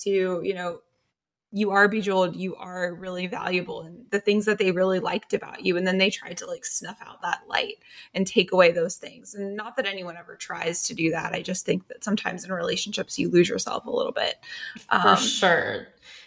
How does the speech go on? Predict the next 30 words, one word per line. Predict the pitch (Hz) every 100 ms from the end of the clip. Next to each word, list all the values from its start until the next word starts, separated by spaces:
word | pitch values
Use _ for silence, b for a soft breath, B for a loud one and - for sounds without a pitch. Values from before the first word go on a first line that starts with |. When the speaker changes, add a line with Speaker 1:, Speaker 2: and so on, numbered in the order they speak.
| B
Speaker 1:
and | 262 240
so | - 220 208 202 -
this | 190 262
is | 214
kind | - 214 202
of | 180 -
to | 185
the | 170
point | - 175 165
of | - 180 - -
the | 180
challenges, | - - - - - - -
right? | - 113 - - -
Trying | - 101
to | 107
figure | - - -
out | - -
which | - - -
ones | 208 208 208 - B B B -
are |
worth | 185 185 196 -
working | 196 190 214 208
on | 208 208
and | 196 185
which | 185 -
ones | 196 196 196
are | 190
maybe | 190 180 190
just | 196 -
worth | 185 180 -